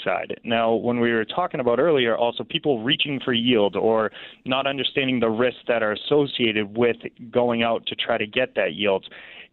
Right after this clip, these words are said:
We fully are of the mindset that people, if they want to take risks, take it on the equity side of their allocation because the upside is much greater. In fixed income, your upside is somewhat capped, or you buy a bond at par, so at a hundred,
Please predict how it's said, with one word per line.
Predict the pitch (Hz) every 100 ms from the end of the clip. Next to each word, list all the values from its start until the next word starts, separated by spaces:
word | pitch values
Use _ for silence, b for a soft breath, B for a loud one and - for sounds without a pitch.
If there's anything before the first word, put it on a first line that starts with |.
| _ _ _ _
We | 131 120 170 208 202 - _ - 170
fully | 170 156 143 127 - - -
are | - 117 117
of | - 117
the | 120
mindset | 123 139 127 117 -
that | 110 -
people, | 175 175 170 147 -
if | 120
they | 120
want | 123 156
to | 170 -
take | 127
risks, | 113 110 - -
take | 139 -
it | 135
on | 123
the | 117 110
equity | 117 - 110 101
side | 110 107
of | 104
their | 107 104
allocation | 98 98 - 131 117 113 101
because | 107 - 127 113 110
the | 120 120 -
upside | 139 - - 120 107 104 -
is | 120 113
much | 110 120 120 120 - -
greater. | 113 113 107 90 - B B B
In | - 127
fixed | 160 156 190
income, | 190 196
your | 175 156 135 -
upside | - 185 190
is | 185 -
somewhat | 190 185 -
capped, | 160 95 -
or |
you | 113
buy | 110 110 120
a | 139
bond | 135 135 139
at | -
par, | - 113 107 120 -
so | 110
at | 107
a | 113
hundred, | - 156 104 107